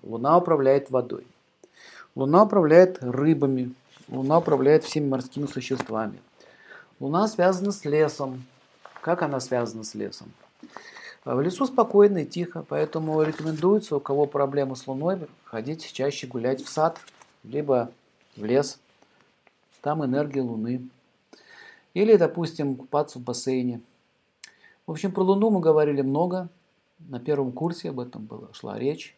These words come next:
Даже проходили тесты, и вы уже знакомы с этой планетой. Так вот, Луна находится вот здесь. Вот любая линия, которая движется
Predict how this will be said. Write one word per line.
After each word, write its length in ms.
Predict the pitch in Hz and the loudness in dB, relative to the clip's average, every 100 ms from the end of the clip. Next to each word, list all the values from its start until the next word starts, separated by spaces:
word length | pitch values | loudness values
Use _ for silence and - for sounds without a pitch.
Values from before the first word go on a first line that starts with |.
| _ _ _ _ _ - - - _ _ _ - | _ _ _ _ _ -20 -20 -20 _ _ _ -6
Даже 300 | 139 143 135 | -2 0 0
проходили 480 | 123 123 120 120 107 | -4 -4 -6 -6 -6
тесты, 540 | 123 143 143 151 139 - _ _ _ _ - | 2 2 2 -4 -6 -10 _ _ _ _ -16
и 120 | 120 | -10
вы 120 | 127 | -6
уже 200 | 131 127 | -4 -4
знакомы 520 | 117 113 110 135 151 151 | -6 -8 -4 -2 -2 -8
с 80 | |
этой 160 | 143 147 | -10 -10
планетой. 580 | 147 143 135 131 127 123 _ _ _ _ _ _ - - - _ _ | -8 -6 -6 -8 -12 -16 _ _ _ _ _ _ -20 -20 -20 _ _
Так 160 | - 170 | -6 4
вот, 220 | 208 202 | 4 4
Луна 260 | 180 165 | 2 4
находится 540 | 175 180 147 151 - 147 | 2 2 -2 -2 -4 -4
вот 200 | 135 143 | -2 -2
здесь. 540 | 135 135 131 - - - - _ | 0 -2 -2 -10 -16 -20 -20 _
Вот 220 | 135 127 135 | -12 -8 0
любая 380 | 135 151 185 | 2 4 4
линия, 440 | 185 160 151 147 151 _ | 2 -2 -4 -10 -14 _
которая 420 | - 127 143 151 | -8 -2 0 0
движется 640 | 131 131 131 131 - 135 | -2 -4 -4 -6 -10 -14